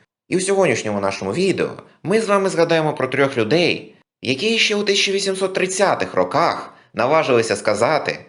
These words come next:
що українська мова — це не сільська говірка, а мова культури, літератури і нації.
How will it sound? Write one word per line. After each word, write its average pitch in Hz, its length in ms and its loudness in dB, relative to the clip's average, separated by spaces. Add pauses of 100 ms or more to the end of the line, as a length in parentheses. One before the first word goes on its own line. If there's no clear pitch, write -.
(140)
що - 180 0
українська 156 440 0
мова — 131 460 2 (260)
це 208 140 0
не 214 120 4
сільська 202 440 2
говірка, 110 580 0 (360)
а 90 60 2
мова 117 260 4
культури, 110 640 2 (260)
літератури 107 600 2
і - 120 -4
нації. 110 600 -2